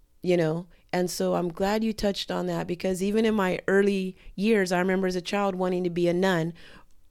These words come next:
I'm not even Catholic. Catholicism, my mother, who raised me, is not, um, Catholic,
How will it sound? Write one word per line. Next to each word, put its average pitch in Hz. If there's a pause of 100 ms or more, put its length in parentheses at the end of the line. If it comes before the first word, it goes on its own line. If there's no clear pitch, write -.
I'm 226
not 233
even 175
Catholic. 170
Catholicism, 190
my 175
mother, 180 (260)
who 190
raised 170
me, 160
is 160
not, 160 (360)
um, 160 (300)
Catholic, 214